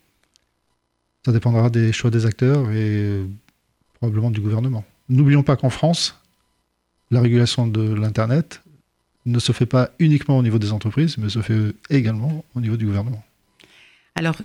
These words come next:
Speaker 2: venons-en justement à la régulation du net. Euh, Facebook, le patron de Facebook est venu dernièrement en France et même a été reçu tel un chef d'État à l'Élysée. Il faut dire qu'en représentant, euh, un tiers de la population mondiale, euh,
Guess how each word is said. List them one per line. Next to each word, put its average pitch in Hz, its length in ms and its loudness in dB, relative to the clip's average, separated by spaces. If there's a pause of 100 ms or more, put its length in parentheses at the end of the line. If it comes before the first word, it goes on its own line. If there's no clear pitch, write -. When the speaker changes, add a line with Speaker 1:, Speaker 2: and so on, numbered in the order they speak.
(200)
Speaker 2:
venons-en 208 500 4
justement 180 420 2
à 170 60 4
la 160 120 4
régulation 156 540 2
du 147 120 0
net. 202 460 0
Euh, 151 200 0
Facebook, 185 720 -2
le 143 80 0
patron 147 280 0
de 151 60 0
Facebook 151 440 -2
est 151 60 2
venu 147 260 4
dernièrement 147 560 2
en 135 40 -4
France 254 640 0
et 160 80 0
même 151 220 2
a 139 80 0
été 139 160 -4
reçu 151 360 -4
tel 147 180 -2
un 147 60 0
chef 143 200 -2
d'État 151 380 -2
à 143 80 -2
l'Élysée. 151 580 -2
Il - 920 -16
faut 156 100 0
dire 170 200 -2
qu'en 151 220 -2
représentant, 165 760 -2
euh, 151 60 0 (180)
un 160 100 0
tiers 165 220 -2
de 160 80 0
la 143 440 -2 (140)
population 151 500 -2
mondiale, 160 540 0
euh, 139 200 -4